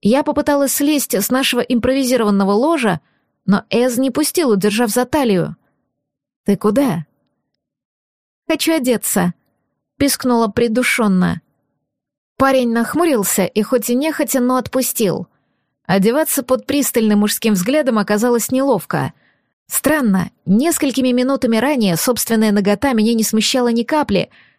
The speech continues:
а теперь хотелось поскорее прикрыться от прожигающего взгляда Терха, что неотрывно следил за каждым моим движением.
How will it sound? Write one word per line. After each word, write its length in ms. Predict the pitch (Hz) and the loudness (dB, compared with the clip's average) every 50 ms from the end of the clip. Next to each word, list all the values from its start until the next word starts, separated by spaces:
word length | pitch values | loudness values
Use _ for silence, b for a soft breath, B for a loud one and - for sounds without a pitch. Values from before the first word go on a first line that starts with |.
| b b _ | b b _
а 100 | - 208 | -2 -2
теперь 460 | - - 190 - - 320 302 190 - b b b b b b | 0 -2 -4 -2 0 0 0 0 -2 b b b b b b
хотелось 440 | - 214 208 - 277 277 254 254 | -4 -2 0 2 2 2 2 0
поскорее 420 | - - 214 - - 247 262 262 262 | -2 -4 -4 -2 0 2 2 2 2
прикрыться 680 | 254 247 247 240 - 294 302 294 208 - - 190 - - _ _ | 0 0 -2 0 0 0 0 0 -2 -2 -2 -2 -2 -4 _ _
от 200 | - 196 190 - | -4 -4 -2 0
прожигающего 840 | - 233 233 220 180 214 202 196 254 269 262 - - - 226 214 | 0 0 0 2 0 0 0 2 2 2 2 0 0 0 0 0
взгляда 460 | 196 185 196 190 233 233 226 214 226 | 0 0 0 2 2 0 2 0 -2
Терха, 520 | 208 - 311 285 240 196 - - 170 170 b b b b b b | -2 -2 -2 0 0 -2 -2 -2 -2 -4 b b b b b b
что 220 | b - - - 208 | b -8 -2 0 2
неотрывно 600 | 208 208 196 175 - 269 294 294 269 302 285 277 - _ _ | 2 2 2 2 0 0 0 0 0 -2 -2 -4 -8 _ _
следил 440 | _ - - 214 214 220 196 285 285 | _ -4 0 2 2 2 2 2 0
за 160 | 233 247 269 | 0 -2 -2
каждым 340 | - - 262 277 254 247 262 | -2 0 -2 0 0 0 0
моим 260 | 247 247 254 247 247 | 0 0 0 0 0
движением. 680 | 226 220 254 247 240 262 240 202 185 180 170 160 151 - | 0 0 0 0 0 0 0 2 2 2 2 0 0 -2